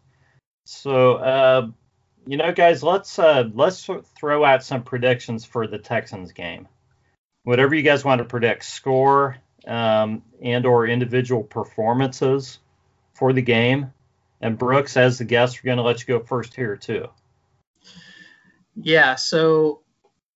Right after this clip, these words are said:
Speaker 2: I would say the Texans' strength, I feel like, on defense is their defensive line. And, uh, by all accounts, even without Wyatt Teller,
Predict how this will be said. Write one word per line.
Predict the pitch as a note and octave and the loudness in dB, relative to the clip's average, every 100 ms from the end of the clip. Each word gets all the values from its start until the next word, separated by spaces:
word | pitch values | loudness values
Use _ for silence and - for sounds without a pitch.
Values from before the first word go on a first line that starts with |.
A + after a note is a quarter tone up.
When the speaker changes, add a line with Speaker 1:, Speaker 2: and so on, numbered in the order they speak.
| _ _ C#3 | _ _ 0
Speaker 2:
I | E3 G#3+ | 2 2
would | B3 - | 0 -2
say | - F#3 F#3 F3+ F3 E3+ - _ _ - - | 0 2 0 -2 -2 -4 -6 _ _ -12 -10
the | E3+ D#3+ | -4 0
Texans' | F#3 G#3+ A3 A#3+ F#3+ - | 2 2 2 -2 0 -2
strength, | - F3+ F#3 E3+ | -2 0 2 0
I | C#3+ | -2
feel | E3 D#3 | -2 0
like, | D3 C#3+ | 0 -2
on | C3+ B2+ | -4 -4
defense | C#3+ D3 D3+ D3 C#3+ | -8 -4 -2 -2 -4
is | C3+ | -8
their | F#3+ | -10
defensive | F3+ D3 C#3+ D3 C3+ - | -12 -14 -8 -8 -8 -18
line. | C3+ C#3+ E3+ F3+ F#3 _ _ _ | -6 0 0 0 -4 _ _ _
And, | D#3 C#3+ B2+ - | 0 2 0 -4
uh, | C#3 D3+ C#3 B2 - - A2 | 2 4 4 0 -6 -20 0
by | D3 C#3 | 2 6
all | F3+ G#3 | 6 4
accounts, | E3 F3 F#3+ D#3 C#3+ | 4 4 4 0 -2
even | D3+ D#3+ C#3+ | 0 0 -2
without | C3+ C#3 C#3 C#3+ C#3+ C3 | 0 0 2 2 0 -2
Wyatt | C3+ C#3 - | -2 -2 -2
Teller, | - D3 C#3 B2+ | -2 0 2 0